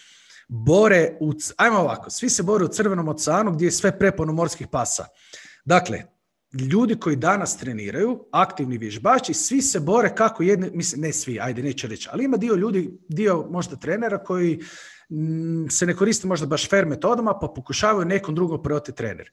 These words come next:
Dakle, iz jedne male bare pokušavaju uzeti svoj dio, a ne gledaju golemu većinu X U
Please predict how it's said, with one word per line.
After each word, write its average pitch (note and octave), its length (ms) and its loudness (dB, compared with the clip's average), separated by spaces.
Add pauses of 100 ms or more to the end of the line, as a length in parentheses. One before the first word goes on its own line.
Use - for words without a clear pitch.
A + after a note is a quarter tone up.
(280)
Dakle, F#3 240 2
iz C3+ 140 2
jedne F#3+ 240 6
male F#3 400 4
bare C3+ 380 2 (140)
pokušavaju F3+ 520 2
uzeti D#3 220 -2
svoj E3+ 180 -2
dio, A#2+ 300 -2
a C3+ 120 -6
ne C3 120 -4
gledaju A#3 420 2
golemu F3 480 2
većinu C3 500 -2 (720)
X F#3 320 4
U F3 400 4